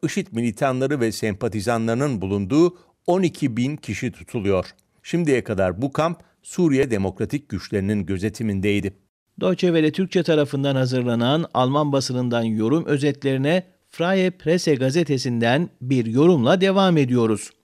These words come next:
Speaker 2: Gazete, Türkiye'nin operasyonunun bölgede istikrarsızlığın artmasına katkıda bulunacağını öne sürüyor. Yorumda ayrıca operasyonun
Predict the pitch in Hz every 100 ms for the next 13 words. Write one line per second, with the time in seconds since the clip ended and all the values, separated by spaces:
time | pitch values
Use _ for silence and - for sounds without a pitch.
0 | _ _ - 120 143 143 135 190 202 185
1 | 190 165 139 123 120 117 113 117 101 101
2 | 117 113 135 151 165 208 - 123 - 110
3 | - 113 107 120 113 117 160 190 - 131
4 | 127 135 127 160 208 214 _ - 156 -
5 | 135 117 120 113 110 110 107 101 104 143
6 | 143 175 180 196 208 - _ _ - 135
7 | 139 151 143 143 151 139 123 139 160 _
8 | _ - - 131 131 131 135 131